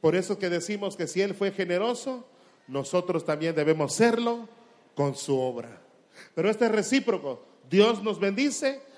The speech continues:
nosotros lo bendecimos y Dios nos vuelve a bendecir. Porque el pasaje dice, "El alma generosa será prosperada". ¿Quiere ser, quiere ser usted una persona próspera? ¿Quiere ser una persona bendecida?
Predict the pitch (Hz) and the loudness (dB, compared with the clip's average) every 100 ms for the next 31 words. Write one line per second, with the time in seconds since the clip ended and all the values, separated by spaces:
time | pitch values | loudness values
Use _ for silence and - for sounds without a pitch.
0 | - 151 175 170 226 233 233 214 202 202 | -12 -4 -2 2 4 6 4 4 4 6
1 | 208 208 320 339 349 - - - - - | 6 8 8 8 6 4 -4 -18 -6 -2
2 | 160 160 185 208 185 165 127 160 196 185 | 0 2 2 2 0 -4 0 2 4 2
3 | 175 165 165 156 147 165 165 113 - - | 2 2 2 2 0 2 0 0 -10 -20
4 | _ _ - _ - 127 143 147 147 202 | _ _ -20 _ -8 -4 -4 -4 -6 -4
5 | 165 165 254 208 156 135 - - _ - | -2 0 0 0 -4 -6 -10 -20 _ -6
6 | 131 131 175 220 214 156 156 147 143 262 | -4 0 2 2 -2 -4 -2 0 2 2
7 | 269 302 285 - - - - 131 123 139 | 0 -4 -6 -14 -20 -16 -8 -4 -2 -2
8 | 135 - _ _ 135 131 - 127 120 120 | -4 -12 _ _ -6 -4 -4 -4 -4 -6
9 | 127 285 311 254 262 262 240 - - - | -2 0 2 4 4 2 -4 -14 -20 -4
10 | 269 330 285 294 277 247 269 262 254 - | 0 2 4 4 4 2 0 0 -2 -2
11 | 190 233 233 202 208 208 208 214 208 202 | -2 0 -2 -2 0 -2 -2 -2 -2 -2
12 | 202 - - - 302 294 285 277 277 277 | -6 -16 -10 -2 2 2 4 4 2 0
13 | 254 202 247 247 214 185 196 190 175 - | 0 0 0 0 0 0 2 2 0 2
14 | 240 214 208 | 0 0 -2